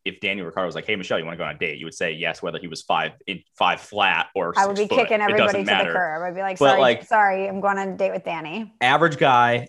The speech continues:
Speaker 1: out there, 'cause let's put this, you know, I, I'm, I'm just interested in this. Average guy, good looking dude,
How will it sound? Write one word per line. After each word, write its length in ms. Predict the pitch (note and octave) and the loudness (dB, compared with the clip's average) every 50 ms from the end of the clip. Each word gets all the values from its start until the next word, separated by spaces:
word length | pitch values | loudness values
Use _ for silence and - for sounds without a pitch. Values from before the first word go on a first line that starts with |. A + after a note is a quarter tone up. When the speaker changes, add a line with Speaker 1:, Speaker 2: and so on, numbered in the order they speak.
| - - | -2 0
Speaker 1:
out 240 | A2+ A2 G#2+ - | 2 2 2 2
there, 200 | - A#2 A2+ A2 G#2+ | 2 2 4 2 2
'cause 120 | - A2 | 0 -2
let's 140 | C3 C3+ - | -6 -6 -2
put 160 | - - - | -4 -4 -2
this, 160 | D3+ C#3+ - | -2 -6 -6
you 80 | - B2 | -4 -4
know, 80 | G2+ F2 | -4 -2
I, 240 | F#2+ A2+ A#2 A2+ | -2 -4 -2 -2
I'm, 180 | A2+ A#2 A#2+ A2+ | -4 -4 -2 -4
I'm 260 | A2+ A2 - G2+ A#2+ A#2+ | -4 -4 -2 -4 -4 -4
just 120 | A#2+ G#2 | -4 -6
interested 260 | G#2+ A2+ - - D#2+ | -6 -8 -10 -14 -14
in 40 | D2 | -14
this. 160 | D2 C#2+ - - _ _ _ _ _ _ _ _ _ _ _ _ _ _ - | -16 -18 -18 -20 _ _ _ _ _ _ _ _ _ _ _ _ _ _ 0
Average 260 | C3 C#3 D#3 E3 D3+ | 2 4 4 2 2
guy, 260 | D3 D3 C3+ C3+ C3+ C3 | 4 4 6 6 6 4
good 220 | A#2 A2 C3+ C#3+ | 4 4 4 6
looking 300 | C#3 C#3 C#3 C#3+ B2 A#2 | 6 4 4 2 2 2
dude, 480 | A#2 B2 B2 A#2+ A#2+ A#2+ A#2 A2+ A2+ | 4 4 6 6 6 6 4 2 -2